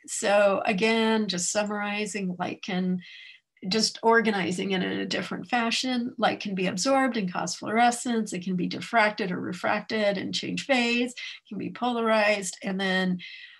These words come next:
um, it can just be diffracted and <laughs> give us a bright field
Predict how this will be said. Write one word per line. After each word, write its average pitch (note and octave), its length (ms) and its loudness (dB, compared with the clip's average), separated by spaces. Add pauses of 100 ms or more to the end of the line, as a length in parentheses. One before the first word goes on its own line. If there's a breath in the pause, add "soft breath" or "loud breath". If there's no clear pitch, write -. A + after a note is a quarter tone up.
(180 loud breath)
um, F#3+ 640 0 (320)
it A#3+ 100 -2
can C#4 120 0
just C#4 160 0
be B3 160 2
diffracted F#3 640 0
and G3 140 -2
<laughs> F#3 140 -2
give A#3 100 -2
us A#3+ 240 -2
a A3+ 60 -2
bright G#3 300 -2
field - 380 -2